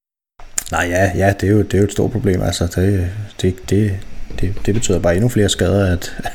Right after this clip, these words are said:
<laughs> at man ikke har nogen at rotere med, så det er jo skruen uden ende, hvis det bliver ved sådan.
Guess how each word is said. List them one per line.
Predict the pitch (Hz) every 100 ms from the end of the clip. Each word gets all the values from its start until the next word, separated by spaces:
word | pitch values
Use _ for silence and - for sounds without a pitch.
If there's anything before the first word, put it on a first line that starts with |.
| -
<laughs> | - - - - -
at | 90
man | 90
ikke | 98
har | 104
nogen | 101 104
at |
rotere | 92 92 104
med, | 110 104
så | 101
det |
er | 104
jo | 110
skruen | - 110 117
uden | 117 110
ende, | 104 123 - - -
hvis | 110
det | -
bliver | 101 98
ved | 110
sådan. | 117 123